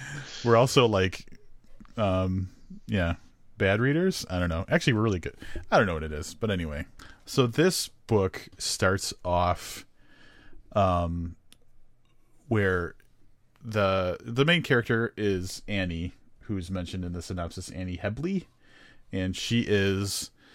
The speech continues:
a stewardess on the Titanic, as it mentioned, and also, like, she's, she's working on the Britannic years later. So, uh, she's the person that we follow almost, well, definitely the most, but almost entirely throughout the book.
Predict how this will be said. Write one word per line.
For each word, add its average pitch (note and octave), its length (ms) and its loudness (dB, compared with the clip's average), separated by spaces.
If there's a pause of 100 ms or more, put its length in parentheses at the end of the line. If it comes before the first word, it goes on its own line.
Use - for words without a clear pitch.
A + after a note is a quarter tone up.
(360)
a G2 120 -6
stewardess G#2 580 2
on F2 240 2
the D#2+ 80 -2
Titanic, B2 480 2
as G#2+ 140 0
it F#2+ 60 -2
mentioned, G2 420 0
and F2 160 -2
also, F2 360 -2
like, E2 220 -2
she's, F2 580 -6
she's F#2 240 -6
working F2+ 380 -2
on E2+ 160 -2
the E2+ 80 -4
Britannic E2+ 640 -4 (480)
years F#2 300 2
later. F2 360 2
So, E2+ 320 -2
uh, E2+ 400 -2
she's E3 400 -2
the C3 120 4
person A2 320 0
that F2 80 -4
we F#2 80 -4
follow F2 320 -2
almost, G2+ 580 -2 (840)
well, - 200 -4
definitely A2+ 360 2
the F#2+ 80 0
most, F2 400 -2
but F2 160 0
almost F#2 260 -2
entirely F2+ 420 0
throughout E2 260 -4
the E2 60 -8
book. F2 320 -6